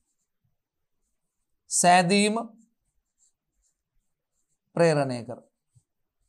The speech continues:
අන්න.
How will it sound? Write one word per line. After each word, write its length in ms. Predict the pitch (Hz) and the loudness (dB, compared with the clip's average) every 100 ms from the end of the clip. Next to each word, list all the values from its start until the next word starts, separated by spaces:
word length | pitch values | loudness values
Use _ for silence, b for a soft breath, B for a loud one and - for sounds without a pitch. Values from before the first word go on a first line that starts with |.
| _ _ _ _ _ _ _ _ _ _ _ _ _ _ _ _ _ _ _ _ _ _ _ - _ _ _ _ | _ _ _ _ _ _ _ _ _ _ _ _ _ _ _ _ _ _ _ _ _ _ _ -20 _ _ _ _
අන්න. 140 | 107 | -14